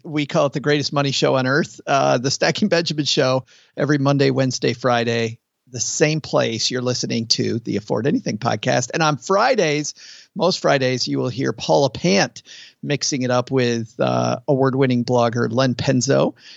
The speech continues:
And a lot of the time, we'll have other award-winning guests that join us to mix it up and have some great conversations about everything from weddings to the fact that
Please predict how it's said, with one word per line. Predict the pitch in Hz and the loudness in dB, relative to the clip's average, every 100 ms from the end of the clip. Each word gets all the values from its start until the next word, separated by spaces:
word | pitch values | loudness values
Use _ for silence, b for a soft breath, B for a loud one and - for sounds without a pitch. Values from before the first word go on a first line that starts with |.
| B | B
And | - 127 127 123 123 | -4 -2 0 0 -2
a | - | 0
lot | 127 | 0
of | 127 | 0
the | 131 | 0
time, | 135 131 | 0 2
we'll | 131 123 | 0 0
have | 113 120 120 | 0 -2 -2
other | - 123 127 - | -4 -2 -2 0
award-winning | 127 123 117 123 117 113 107 | 0 0 0 0 0 -2 -2
guests | 127 123 160 - - | 0 2 0 0 -2
that | 127 139 - | 0 0 0
join | - 131 135 | 0 2 2
us | 170 - - - | 0 -2 -6 -4
to | 139 | -2
mix | 131 160 - - | 0 0 0 0
it | 147 | 2
up | 160 202 - | 0 -2 -6
and | 143 | -4
have | 127 135 113 | 0 0 -2
some | 131 123 | -4 -2
great | 143 143 | -2 0
conversations | - 147 139 147 143 165 147 | -2 -2 0 0 0 -2 -2
about | 127 | -2
everything | 151 151 143 139 | 0 0 0 -2
from | - 143 131 120 | 0 -2 0 0
weddings | 147 156 175 190 220 - - - - _ - | 2 2 2 0 -2 -6 -14 -20 -20 _ -4
to | - 160 156 | 2 4 2
the | 147 | 2
fact | 143 151 151 - | 0 0 0 0
that | 156 156 | 0 0